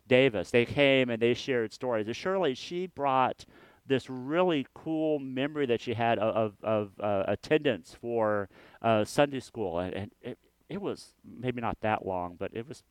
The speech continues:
pretty, pretty long of her perfect attendance of Sunday school and how she and her daughter Rebecca kept those memories. And it's, uh, something that, that they all both said that, you know,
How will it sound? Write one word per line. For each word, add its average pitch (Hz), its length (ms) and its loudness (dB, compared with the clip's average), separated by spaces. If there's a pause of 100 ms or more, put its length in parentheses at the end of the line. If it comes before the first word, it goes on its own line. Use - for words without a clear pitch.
(100)
pretty, 175 220 -6
pretty 170 300 -2
long 120 500 4
of 98 120 -8
her 123 260 -4 (320)
perfect 170 440 0
attendance 135 440 -4
of 107 100 -12
Sunday 135 240 -4
school 110 240 -8
and 110 100 -2
how 127 220 -2
she 135 540 -8 (280)
and 120 220 2
her 117 140 -4
daughter 127 280 4
Rebecca 110 680 0
kept 123 460 -4
those 90 440 -4
memories. - 880 -10 (640)
And 131 140 4
it's, 131 180 2
uh, 123 80 6
something 151 540 0
that, 123 180 2 (140)
that 117 180 4 (220)
they 131 160 4
all 139 440 6
both 123 300 0
said 131 360 -2
that, 104 140 -2
you - 120 -12
know, 113 160 -8